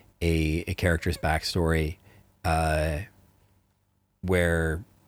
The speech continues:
the, the character's, like, from an actually rich family. And I know, I make, like, you're sort of like, "Oh, well, that's, you know, we don't wanna wreck the game." Um, but she doesn't actually need to have, like, that much money on her.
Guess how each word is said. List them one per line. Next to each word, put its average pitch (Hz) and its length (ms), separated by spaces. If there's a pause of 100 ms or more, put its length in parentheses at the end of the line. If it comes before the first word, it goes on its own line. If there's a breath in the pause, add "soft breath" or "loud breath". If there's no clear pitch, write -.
(280)
the, 80 560
the 95 140
character's, 87 540 (880)
like, 98 200
from 104 160
an 95 60
actually 87 340
rich 95 260
family. 113 560 (360 loud breath)
And 110 80
I 131 60
know, 135 180
I 82 60
make, 92 180 (180)
like, 98 300 (640)
you're 104 200
sort 104 140
of 87 80
like, 73 180
"Oh, 98 140
well, 76 180
that's, 71 320
you 85 60
know, 67 100
we 73 140
don't 87 140
wanna 76 300 (1000)
wreck - 240
the 80 80
game." 80 480 (480 loud breath)
Um, 82 540 (280)
but 143 140
she - 120
doesn't 180 380 (160)
actually 101 300
need 95 220
to 101 40
have, 82 300
like, 73 300 (440)
that 87 240
much 82 200
money 78 340
on 80 260
her. 151 320